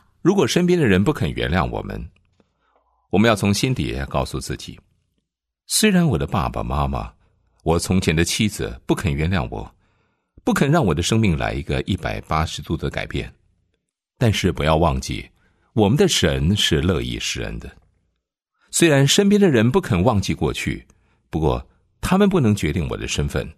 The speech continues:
那位乐意施恩的神才能决定我的身份。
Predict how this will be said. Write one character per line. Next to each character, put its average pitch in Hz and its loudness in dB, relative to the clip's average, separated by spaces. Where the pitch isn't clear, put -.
那 110 4
位 98 4
乐 165 2
意 110 4
施 143 2
恩 160 4
的 156 4
神 82 0
才 - -4
能 82 2
决 69 -2
定 82 0
我 55 -6
的 53 -12
身 57 -8
份。 - -10